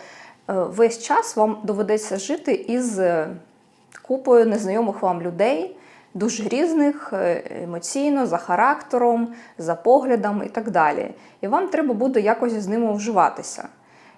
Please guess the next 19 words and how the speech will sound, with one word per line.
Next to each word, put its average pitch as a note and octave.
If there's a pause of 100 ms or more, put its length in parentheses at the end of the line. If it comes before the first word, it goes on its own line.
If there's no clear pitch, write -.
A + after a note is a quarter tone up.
(140)
І, G3+
е, - (200)
конфлікти B3 (140)
будуть F3+
сто F3
відсотків. B3+
І, -
до G3
речі, A#3
хочу A#3
вам G3
сказати, B3+
що G#3 (420)
готуйтеся A#3+
до G#3+
того, F#4
що -
буде A#3+
складно. D#3+